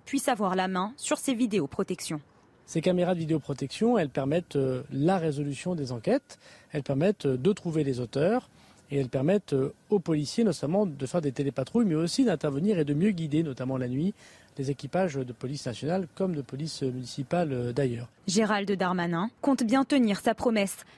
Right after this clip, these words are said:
Speaker 1: mettre en place une nouvelle équipe de C R S de près de soixante-dix personnes à demeure, en plus des cent policiers déjà implantés récemment.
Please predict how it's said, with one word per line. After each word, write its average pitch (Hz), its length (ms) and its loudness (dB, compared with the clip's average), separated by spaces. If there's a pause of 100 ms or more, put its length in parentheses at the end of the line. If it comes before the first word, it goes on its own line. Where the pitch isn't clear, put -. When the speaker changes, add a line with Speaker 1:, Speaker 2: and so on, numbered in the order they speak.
Speaker 1:
mettre 220 260 2
en 196 60 0
place 262 300 0
une 240 140 6
nouvelle 254 320 6
équipe 240 300 -2
de 208 100 2
C 202 280 2
R 185 60 -2
S 196 240 -2
de - 120 0
près 294 200 2
de 220 120 -2
soixante-dix 254 580 2
personnes 208 420 0
à 208 80 2
demeure, 196 440 0 (320)
en 247 120 4
plus 302 380 0
des 240 100 2
cent 320 260 0
policiers 269 560 0 (220)
déjà 208 320 2
implantés 220 500 0
récemment. 190 440 0